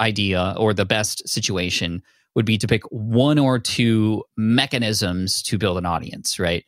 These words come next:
It might be a podcast, it might be the blog, it might be one or two of these things, but all the rest need to get out of your brain,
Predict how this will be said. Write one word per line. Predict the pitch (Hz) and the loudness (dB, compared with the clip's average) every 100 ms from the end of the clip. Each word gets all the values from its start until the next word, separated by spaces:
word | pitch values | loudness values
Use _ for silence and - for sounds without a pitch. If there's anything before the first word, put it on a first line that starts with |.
| _ _ - | _ _ -2
It | 107 120 | -2 0
might | 104 90 | -2 -2
be | 107 98 101 95 _ _ _ | -2 0 -2 -4 _ _ _
a | 107 | -2
podcast, | 95 90 - - | -2 -2 -4 -4
it | 110 | 0
might | 110 | 0
be | 113 147 | 2 2
the | 123 | 2
blog, | 95 85 85 | 2 0 -2
it | 90 | -4
might | 104 98 | -4 -4
be | - 107 104 101 | -2 0 0 -2
one | 117 113 | 0 0
or | 107 | 2
two | 104 135 | 2 4
of | 113 | 4
these | 98 90 | 2 -2
things, | - 92 101 - _ _ | -2 -2 -4 -10 _ _
but | 117 104 - _ _ - | 0 0 0 _ _ 0
all | 123 123 | 2 4
the | 117 | 4
rest | 107 98 - - - _ _ | 2 2 -2 -6 -10 _ _
need | 113 107 | -2 0
to | 101 | 0
get | 90 | -2
out | 78 78 - | -2 -6 -6
of | 107 95 | -4 -4
your | 90 | -6
brain, | 80 57 - - | -8 -10 -12 -14